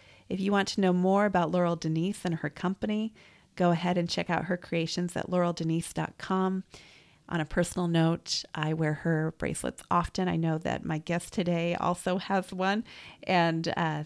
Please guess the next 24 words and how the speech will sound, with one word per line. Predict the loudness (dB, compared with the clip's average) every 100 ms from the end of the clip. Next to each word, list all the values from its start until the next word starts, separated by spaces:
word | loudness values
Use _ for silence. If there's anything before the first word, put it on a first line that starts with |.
| -6
it's | -8 -8 -6
just | -6 -6 -6
a | -4
very | 0 0
special | -2 -4 -4 -4 -4
reminder. | -2 -4 -4 -6
So | -6 -6
I | -6 -4
love | -6 -6
her | -10 -12
product, | -8 -6 -6 -10 -10
and | -8 -6 -2
I'm | -2
happy | -2 -4 -6
to | -8 -6 -6 -6 -16 -20 -20 _
share | -6 -4 -2 -4 -6
about | -8 -8 -6 -6 -6
what | -6
they're | -6 -6
doing | -4 -4 -4 -6 -10
at | -12 -6
Laurel | -6 -6
Denise. | -8 -8 -8 -8 -16 -20 _ _ _ _ _ _ _ -12 -2
Okay, | -2 -2 -6